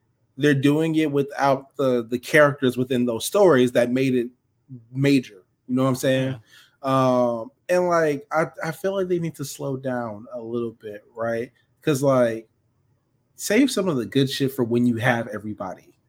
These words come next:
Speaker 1: You know what I'm saying? Like
Speaker 2: Right. And the issue is, I don't think they're gonna have the people they need for a very long time. Like, you know, like,
Speaker 1: Hey,
Speaker 2: X-Men
Speaker 1: man.
Speaker 2: did, shit is getting pushed back. We just talked about Fantastic Four again. So
Speaker 1: Which,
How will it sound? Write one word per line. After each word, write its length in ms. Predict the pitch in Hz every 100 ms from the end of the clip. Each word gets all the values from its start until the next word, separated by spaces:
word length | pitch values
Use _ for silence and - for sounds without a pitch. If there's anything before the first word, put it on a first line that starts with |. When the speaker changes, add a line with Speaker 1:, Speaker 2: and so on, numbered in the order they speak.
| _ _
Speaker 1:
You 80 | 135
know 80 | 135
what 60 |
I'm 60 | 127
saying? 400 | - 135 123 123 -
Like 440 | 147 135 127 123
Speaker 2:
Right. 220 | 113 95 - _ _ _ _ _ _ _ _ -
And 140 | 156
the 100 | 156
issue 200 | 196 220
is, 100 | 165 -
I 80 |
don't 160 | 147 160
think 140 | 165
they're 80 | 143
gonna 180 | 135 131
have 380 | 135 131 135 131 - _ _
the 100 | 120
people 280 | - 135 127
they 140 | 110 107
need 280 | 127 160 135
for 200 | 107 98
a 60 |
very 340 | 98 117 120 110
long 220 | 113 98
time. 480 | - 120 127 90 -
Like, 280 | 95 90 98 _ -
you 80 |
know, 180 | 101 98 98 98
like, 200 | 90 113 _ _ -
Speaker 1:
Hey, 80 | 127
Speaker 2:
X-Men 280 | 113 135 143
Speaker 1:
man. 60 |
Speaker 2:
did, 180 | 127 143
shit 200 | - 151
is 80 | 131
getting 160 | 135 123
pushed 260 | 151 139
back. 180 | 139 127
We 80 | 135
just 220 | 139 151
talked 180 | 151 147
about 240 | 135 117
Fantastic 480 | - 117 123 113 120
Four 220 | - 135
again. 460 | 135 120 113 107 104 _ _ _ _ _
So 220 | - 120
Speaker 1:
Which, 300 | 151 139 -